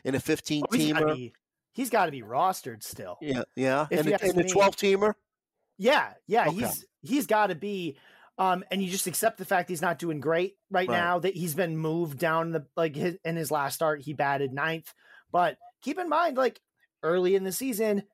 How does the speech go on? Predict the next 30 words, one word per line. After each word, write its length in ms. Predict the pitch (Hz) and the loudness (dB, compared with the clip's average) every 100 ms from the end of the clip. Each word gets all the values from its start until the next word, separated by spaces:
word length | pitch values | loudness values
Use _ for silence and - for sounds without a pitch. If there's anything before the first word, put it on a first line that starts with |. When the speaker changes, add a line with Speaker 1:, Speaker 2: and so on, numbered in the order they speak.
| _ | _
Speaker 2:
he 160 | - 254 | -4 0
does 280 | 202 240 | 2 2
have 160 | 240 220 | 2 0
a 60 | 151 | 0
hit 220 | 185 214 | -2 -2
in 60 | |
three 160 | 143 170 | -4 -2
of 60 | 156 | -2
his 100 | 147 | 0
last 260 | 156 143 | 0 -2
four. 280 | 175 156 - _ _ _ _ | -2 -2 -4 _ _ _ _
Speaker 1:
Mm-hmm. 260 | 143 135 135 147 - | -8 -6 -8 -8 -4
Speaker 2:
Right? 200 | 180 - | -2 -2
The 60 | |
strikeouts 560 | 180 208 240 240 233 202 | -4 0 0 2 0 0
are 60 | |
still, 380 | 196 - 214 175 - _ _ _ | -4 0 2 0 -4 _ _ _
you 80 | 214 | -2
know, 100 | 208 | 2
there's 120 | 196 | 4
Speaker 1:
Stealing 140 | 233 247 | 4 4
Speaker 2:
still 100 | 233 | 2
Speaker 1:
a 20 | |
couple 240 | 208 - | 0 2
Speaker 2:
too 60 | 262 | 2
many 120 | 180 | 2
of 80 | 175 | 2
Speaker 1:
bases, 180 | 180 143 | 0 0
Speaker 2:
those. 60 | |
Speaker 1:
too. 320 | 170 151 147 | 2 4 4